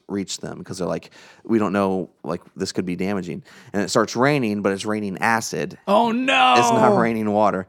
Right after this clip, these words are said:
Speaker 2: Of course.
Speaker 1: And, um, if they go out into it, it's going to melt them. Um, it actually, uh, it melts part of, uh, C three P O's arm.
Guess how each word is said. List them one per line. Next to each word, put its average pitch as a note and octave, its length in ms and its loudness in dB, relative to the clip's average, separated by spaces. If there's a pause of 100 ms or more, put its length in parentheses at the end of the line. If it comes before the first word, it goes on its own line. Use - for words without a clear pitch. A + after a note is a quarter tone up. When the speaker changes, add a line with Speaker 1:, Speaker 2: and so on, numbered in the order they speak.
(120)
Speaker 2:
Of - 60 -20
course. C#3 380 2
Speaker 1:
And, B2 340 4 (200)
um, G#2+ 500 2
if A2 140 -6
they G#2+ 100 2
go G#2+ 160 4
out A#2+ 200 6
into C3 260 0
it, G#2 100 0
it's F#2 120 -8
going G2+ 180 -2
to F#2+ 160 -4
melt A2 320 0
them. F2+ 240 -4 (1040)
Um, G#2 340 2
it G2+ 80 2
actually, A2 640 2
uh, F#2 320 2
it - 140 -4
melts A2+ 480 0
part A2+ 260 2
of, G2+ 200 -2
uh, F#2 160 0
C G#2+ 180 -4
three G#2+ 120 -6
P F#2 160 -4
O's F2 140 -4
arm. F#2+ 400 0